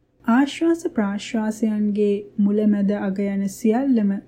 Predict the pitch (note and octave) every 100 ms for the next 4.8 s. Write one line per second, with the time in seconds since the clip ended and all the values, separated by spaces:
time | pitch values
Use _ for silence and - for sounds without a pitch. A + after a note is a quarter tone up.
0 | - G3+ G3+ C4+ C4+ G#3 G3 G#3 G3+ -
1 | _ _ _ _ _ _ _ - G#3+ G#3
2 | G3+ - D4 G#3+ G3+ G#3 G#3+ A3 G#3 G#3+
3 | G#3 C4+ C#4 G#3+ G3 G#3+ A#3 G#3+ B3 B3
4 | G3 G3+ C4 G#3+ G3 B3 A#3+ G3+